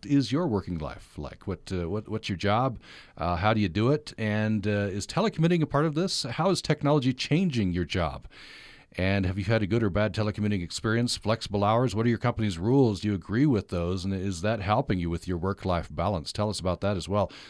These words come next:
The number is one eight hundred eight two six one four nine five.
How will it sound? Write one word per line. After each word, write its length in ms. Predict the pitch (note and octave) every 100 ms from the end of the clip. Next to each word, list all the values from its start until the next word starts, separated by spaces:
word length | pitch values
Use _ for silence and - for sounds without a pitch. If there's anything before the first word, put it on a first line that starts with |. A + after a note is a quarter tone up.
| -
The 80 |
number 160 | A#2 A#2
is 140 | G2+
one 200 | F#2 A2
eight 180 | B2 G#2
hundred 360 | A#2 B2 G#2+ F2
eight 220 | A2 B2
two 140 | - G#2+
six 360 | - A2 -
one 280 | F#2+ G#2 A#2
four 320 | A2+ A2 G#2
nine 320 | F#2+ F#2 E2+
five. 580 | D#2+ G#2+ A2 F2+ E2+ D2+